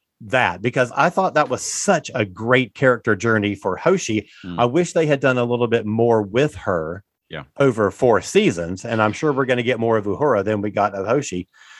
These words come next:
Speaker 1: Uh, because Linda Park is a phenomenal actress, and I thought Hoshi was one of my favorite characters. They should have done more with her to develop her further.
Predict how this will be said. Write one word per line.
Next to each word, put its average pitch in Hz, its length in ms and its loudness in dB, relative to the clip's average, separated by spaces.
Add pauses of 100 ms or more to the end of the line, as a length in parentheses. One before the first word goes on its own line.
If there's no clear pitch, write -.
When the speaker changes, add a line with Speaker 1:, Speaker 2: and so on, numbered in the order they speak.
(440)
Speaker 1:
Uh, 131 160 2
because 139 260 2
Linda 226 200 2
Park 185 260 0
is 123 140 -4
a 117 40 -6
phenomenal 113 540 2
actress, 92 360 -4
and 110 200 -6
I 127 580 0
thought 104 260 0
Hoshi 156 280 0
was 120 160 0
one 120 100 0
of 110 160 -6
my 101 80 2
favorite 101 320 0
characters. 104 300 -6
They 135 100 0
should 185 380 -2
have 123 180 2
done 127 320 2
more 117 320 4
with 110 280 0
her 117 260 0
to 113 80 -4
develop 104 420 0
her 107 140 -4
further. 117 360 0